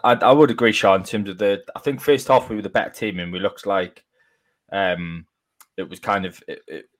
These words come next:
something was coming, and it's, it, I think it's the first game where we've, we've kind of come out after half time and, and haven't really kicked on. Um, and Eddie Howe even said that in his interview after the game, kind of saying he was a little bit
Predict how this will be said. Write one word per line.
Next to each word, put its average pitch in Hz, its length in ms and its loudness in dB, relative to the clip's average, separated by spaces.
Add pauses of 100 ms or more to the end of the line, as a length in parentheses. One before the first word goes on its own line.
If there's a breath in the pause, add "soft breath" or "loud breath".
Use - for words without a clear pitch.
(120)
something 101 420 -8
was 98 120 -10
coming, 113 460 -4
and 101 100 -10
it's, - 240 -10 (520 soft breath)
it, - 120 -12 (440)
I - 60 -10
think 123 220 0
it's - 140 -14
the - 60 -12
first 117 300 0
game 113 260 0
where 90 140 -4
we've, 87 300 -14
we've 82 120 -20
kind 95 180 -8
of 92 80 -14
come 98 140 -10
out 98 140 -6
after 82 180 -14
half 90 240 -4
time 92 340 -4
and, 82 220 -14
and 85 100 -18
haven't 92 360 -12
really 95 200 -12
kicked - 320 -14
on. 95 140 -2 (360)
Um, 90 480 -6 (320 soft breath)
and 104 100 -6
Eddie 101 140 -4
Howe 98 260 -2
even 95 160 -10
said 95 160 -8
that 87 120 -8
in 95 60 -16
his 90 100 -16
interview 95 240 -14
after 85 200 -14
the 82 80 -20
game, 92 340 -6
kind 85 260 -14
of 82 80 -20
saying 87 200 -10
he 87 60 -16
was 85 80 -20
a 90 40 -16
little 95 200 -10
bit - 220 -12